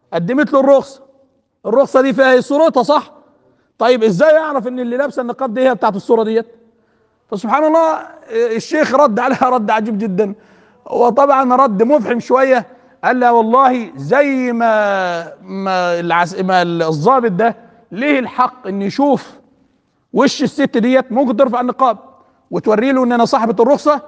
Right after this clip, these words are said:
فالمفروض إن الضابط ده برضه يأم-، يأمرك إن أنت لما تعدي على اللجنة برضه تغسل وشك". سليم؟ ما أنت مش أنت اللي في الصورة برضه.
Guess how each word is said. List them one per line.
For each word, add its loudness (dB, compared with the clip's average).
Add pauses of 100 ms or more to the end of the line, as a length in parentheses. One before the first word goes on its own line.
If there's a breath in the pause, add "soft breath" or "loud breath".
(340)
فالمفروض 0
إن -4
الضابط 0
ده 0
برضه 2
يأم-، -2
يأمرك -2
إن -4
أنت -6
لما 0
تعدي 2
على 0
اللجنة -2
برضه 2
تغسل -4
وشك". -6 (1500)
سليم؟ 0 (640)
ما -4
أنت -2
مش 0
أنت 0
اللي 0
في -2
الصورة 2
برضه. -2